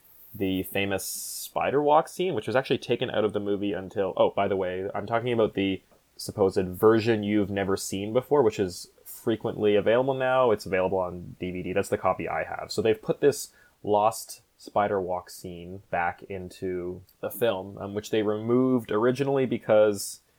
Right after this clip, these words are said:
apparently William Friedkin thought that it occurs too early in the movie. Um, but they brought it back in for this version, and it's just so unsettling. You have that whole scene about how,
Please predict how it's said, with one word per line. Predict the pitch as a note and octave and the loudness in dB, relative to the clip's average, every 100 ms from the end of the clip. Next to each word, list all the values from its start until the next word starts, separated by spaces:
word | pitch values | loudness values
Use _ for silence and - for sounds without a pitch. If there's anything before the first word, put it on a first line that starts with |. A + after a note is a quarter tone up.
| _ _ _ _ | _ _ _ _
apparently | - - A#2+ C3 C3+ B2+ C#3+ C3+ C3 B2+ | -18 -6 0 2 2 2 2 2 2 0
William | A#2 A#2 A#2 A2+ A2 | 2 2 2 0 -2
Friedkin | - G#2+ G#2 G#2+ G2+ | -2 -2 -2 -6 -4
thought | - G2+ G2 | 2 2 2
that | F#2+ F#2+ - _ _ _ _ _ - | -2 -2 -4 _ _ _ _ _ -6
it | G#2 | -4
occurs | G#2+ - - G#2+ G#2+ A2 G2+ | -4 -8 -2 4 4 4 0
too | - - G#2+ - | -8 -6 -4 -2
early | G#2 G2+ G#2 G2 | 0 0 -2 -4
in | F#2+ F#2+ | -8 -10
the | F2+ | -8
movie. | G2 B2+ F3+ G#3 G#3 _ _ _ _ _ _ _ _ - | -4 -2 -2 -4 -8 _ _ _ _ _ _ _ _ -8
Um, | F#2+ G2 G2 G2 G2 G2 G2 F#2+ | -4 0 0 0 0 -2 -4 -4
but | G2+ | -2
they | G#2 | 0
brought | - A2+ A#2 | 0 4 4
it | A#2+ | 4
back | G#2+ G#2+ | 2 0
in | G#2 G2 | -4 -6
for | G2 | -6
this | G2 - | -6 -6
version, | G#2 G2+ G2+ F2 F#2 F#2 | -2 -2 -2 -6 -10 -12
and | F#2 | -12
it's | G2+ | -10
just | - D3 - | -10 -10 -8
so | - A#2+ A2+ | -10 -10 -14
unsettling. | F#2+ - G2+ G2 F#2+ | -12 -10 -6 -6 -8
You | G#2 | -6
have | A#2+ | 0
that | A2+ | 0
whole | - A2+ A2+ | 0 0 0
scene | - G#2 G#2+ | -2 -6 -6
about | G#2 G2 | -2 -2
how, | G2 F#2 F#2 | -2 -2 -2